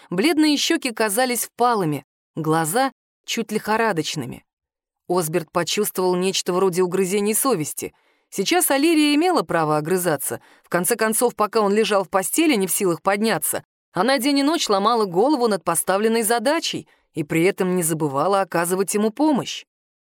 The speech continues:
Совладать с исцеляющими магическими техниками было очень непросто, но под изящными руками Алирии боль от ран утихала практически сразу.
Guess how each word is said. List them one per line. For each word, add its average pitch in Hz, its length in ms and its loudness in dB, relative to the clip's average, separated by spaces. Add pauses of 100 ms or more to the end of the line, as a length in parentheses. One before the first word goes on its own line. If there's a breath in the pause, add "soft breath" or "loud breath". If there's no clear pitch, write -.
(280)
Совладать 190 640 2
с - 80 -4
исцеляющими 208 800 0
магическими 190 760 -2
техниками 180 600 -2
было 160 240 0
очень 202 340 2
непросто, 285 640 -2 (440)
но 170 160 -2
под 180 180 0
изящными 214 580 0
руками 208 480 0
Алирии 185 640 0 (320)
боль 277 340 0
от 240 160 0
ран 240 220 0
утихала 196 480 -2
практически - 640 -6
сразу. 175 560 -2